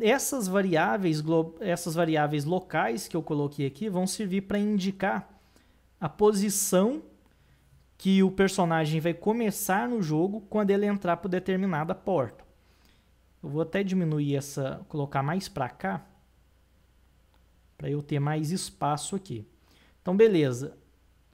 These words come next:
Quando ele vier da área um, eu quero que ele comece o jogo aqui, ó. Então, vou pegar a posição.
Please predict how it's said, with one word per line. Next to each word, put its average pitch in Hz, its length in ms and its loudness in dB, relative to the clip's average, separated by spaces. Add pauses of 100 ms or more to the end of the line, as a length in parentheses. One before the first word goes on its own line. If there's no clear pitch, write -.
(160)
Quando 269 260 0
ele 240 180 4
vier 151 480 4
da 139 160 2
área 185 380 4
um, 190 320 2
eu 147 100 -8
quero 160 240 0
que 175 120 -4
ele 180 100 -2
comece 190 640 0
o 214 80 -2
jogo 170 280 -2
aqui, 156 360 -6
ó. 131 60 -14 (1040)
Então, 139 140 -10
vou 139 120 -6
pegar 143 320 4
a 135 40 4
posição. 185 760 0